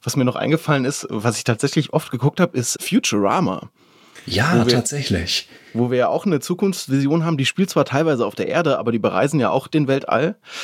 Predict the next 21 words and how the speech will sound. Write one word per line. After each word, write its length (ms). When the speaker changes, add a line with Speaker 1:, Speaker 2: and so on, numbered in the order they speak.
Speaker 1:
äh, 160
und 180
wo 80
so 120
alle 440
verschiedenen 720
Weltraumbewohner 760
und 120
Bewohnerinnen 520
irgendwie 520
miteinander 420
zu 140
tun 260
haben 240
müssen, 200
ne? 140
Auch 160
eine, 140
eine 220
ganz 240
witzige 360